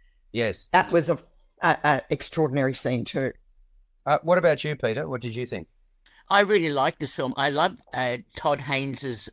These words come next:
Speaker 3: films because
Speaker 1: Mm.
Speaker 3: he loves to deal with characters who don't quite fit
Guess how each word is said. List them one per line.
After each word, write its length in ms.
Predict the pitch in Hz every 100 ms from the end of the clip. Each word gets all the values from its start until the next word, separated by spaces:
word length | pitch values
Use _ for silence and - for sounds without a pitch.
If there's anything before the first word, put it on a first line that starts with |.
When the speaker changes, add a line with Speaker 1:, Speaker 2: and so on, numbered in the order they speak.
| -
Speaker 3:
films 480 | - 160 147 110 -
because 480 | 123 - 127 127 - - -
Speaker 1:
Mm. 120 | 110
Speaker 3:
he 140 | 156 117
loves 320 | 127 165 -
to 140 | 185
deal 260 | 139 139 123
with 220 | 120 -
characters 680 | - 131 139 - 131 104 -
who 180 | 143 117
don't 360 | 123 139 143
quite 340 | - 127 117 _
fit 320 | - -